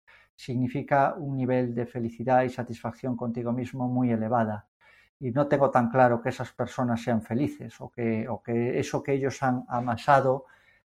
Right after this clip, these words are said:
les dé la mayor de la felicidad. Entonces,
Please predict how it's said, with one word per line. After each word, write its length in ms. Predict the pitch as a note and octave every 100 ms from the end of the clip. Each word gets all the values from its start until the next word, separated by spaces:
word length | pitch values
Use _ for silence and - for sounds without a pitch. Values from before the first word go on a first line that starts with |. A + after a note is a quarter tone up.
| -
les 380 | C3 B2+ G#2 A2
dé 380 | C3+ C3+ - -
la 200 | C#3 B2+
mayor 440 | B2 A#2+ C3 C3+
de 100 | B2
la 80 | A#2+
felicidad. 540 | - A2+ - G#2+ G2+ -
Entonces, 680 | C#3+ B2 C3+ B2 A2+ G#2+ -